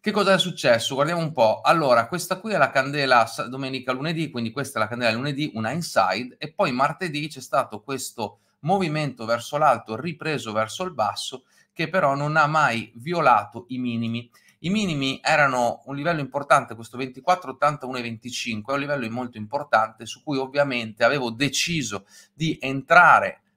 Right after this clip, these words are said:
eh, a mercato, s-, eh, short, solo nel caso ci, ci fosse stato un movimento ribassista al di sotto di questi ventiquattro ottanta. Però un movimento ribassista sotto i ventiquattro ottanta in chiusura daily,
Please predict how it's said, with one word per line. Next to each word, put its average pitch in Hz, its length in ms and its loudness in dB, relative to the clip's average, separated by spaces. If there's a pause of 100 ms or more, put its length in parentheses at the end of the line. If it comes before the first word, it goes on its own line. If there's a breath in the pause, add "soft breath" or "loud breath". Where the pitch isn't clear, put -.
eh, 95 240 2
a 151 140 6
mercato, 127 800 2 (140 soft breath)
s-, - 340 -6
eh, 104 140 0
short, 147 640 2
solo 175 340 -2
nel 156 220 -4
caso 135 340 6
ci, 113 100 -14 (140)
ci 123 100 -16
fosse 143 240 -8
stato 147 340 2
un 117 60 -4
movimento 151 640 -4
ribassista 123 800 0
al 139 180 2
di 127 120 -6
sotto 117 420 -4
di 107 100 -8
questi 104 260 -10
ventiquattro 98 540 -6
ottanta. 92 500 -10 (200)
Però - 260 10 (220 loud breath)
un 123 80 -6
movimento 151 260 -2
ribassista 127 460 -6
sotto 131 240 -8
i - 20 -4
ventiquattro 131 460 0
ottanta 127 480 4
in 127 240 -8
chiusura 131 500 0
daily, 123 500 -2